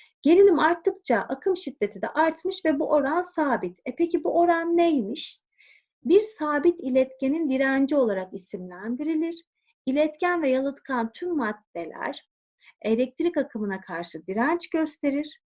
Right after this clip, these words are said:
Maddelerin elektrik akımına gösterdiği bu zorluğa elektriksel direnç denir. Evet, bu sabit arkadaşlar elektrik diren-, elektriksel direnç olarak söyleniyor, isimlendiriliyor.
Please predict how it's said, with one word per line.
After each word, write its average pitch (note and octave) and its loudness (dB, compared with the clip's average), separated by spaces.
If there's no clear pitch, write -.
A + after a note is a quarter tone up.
Maddelerin C4 0
elektrik D4+ -2
akımına G#3+ -4
gösterdiği G3+ -4
bu C4+ -6
zorluğa A#3+ 0
elektriksel A#3 2
direnç C#4 2
denir. A3 0
Evet, B3 2
bu F#4 0
sabit B3 0
arkadaşlar G3 -6
elektrik C4+ -4
diren-, F3+ -6
elektriksel B3 -2
direnç A#3 2
olarak E3 -8
söyleniyor, C4 2
isimlendiriliyor. A#3+ 2